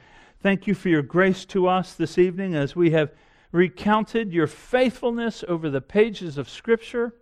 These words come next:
You have made promises to a people who were ungodly and broken and far from you.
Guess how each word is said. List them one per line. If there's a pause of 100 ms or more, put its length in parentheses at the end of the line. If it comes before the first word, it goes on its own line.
(1040)
You
have
made
promises
to
a
people
who
were
ungodly
and
broken
and
far
from
you.